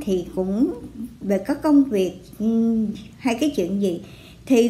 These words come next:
có người, người ta giúp đỡ, người ta chỉ vẽ để tìm cái phương hướng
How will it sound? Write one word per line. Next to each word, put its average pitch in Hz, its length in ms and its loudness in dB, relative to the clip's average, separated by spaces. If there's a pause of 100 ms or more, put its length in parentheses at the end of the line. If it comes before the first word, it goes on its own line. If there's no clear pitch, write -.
có 302 320 2
người, 208 240 2
người 180 180 -4
ta 220 120 -2
giúp 233 280 0
đỡ, 196 340 -2
người 208 120 0
ta 240 180 -2 (180)
chỉ 202 320 0
vẽ 185 380 -2
để 214 220 -6
tìm 185 300 0
cái 233 100 -6 (140)
phương 247 180 0
hướng 254 220 -2